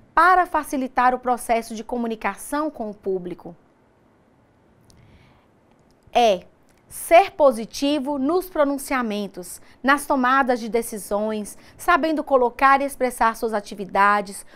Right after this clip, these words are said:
focar na realização de uma atividade de excelência, pensar sempre de maneira positiva, atender a todos com bom senso, solucionar ou esclarecer o melhor modo de resolver este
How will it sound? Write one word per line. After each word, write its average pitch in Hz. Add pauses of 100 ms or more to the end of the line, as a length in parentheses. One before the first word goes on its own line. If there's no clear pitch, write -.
(120)
focar 330
na 302
realização 254
de 254
uma 240
atividade 220 (220)
de 226
excelência, 240 (320)
pensar 330
sempre 392
de 311
maneira 262
positiva, 254 (340)
atender 254
a 233
todos 269
com 254
bom 220
senso, 226 (200)
solucionar 285
ou 269
esclarecer 254 (280)
o 269
melhor 285
modo 254
de 247
resolver 233
este 302